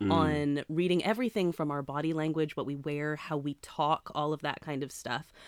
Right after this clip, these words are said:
Speaker 1: Mm.
Speaker 2: um, to asking these sufficiently broad questions. So when you say the thing,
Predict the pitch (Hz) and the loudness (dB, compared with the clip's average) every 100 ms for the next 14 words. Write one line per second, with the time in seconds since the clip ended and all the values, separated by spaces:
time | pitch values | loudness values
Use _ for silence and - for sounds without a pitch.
0 | - 175 175 185 180 170 - 220 190 180 | -12 -4 2 4 4 0 0 4 4 4
1 | 185 - 190 180 165 170 165 156 151 151 | 2 4 2 4 2 -2 -4 -4 -4 -4
2 | 139 135 - 220 - - - 165 170 170 | -4 -6 -6 -6 -6 -10 -8 -2 0 2
3 | 175 262 226 208 185 170 156 151 | 0 -2 0 -2 0 0 0 0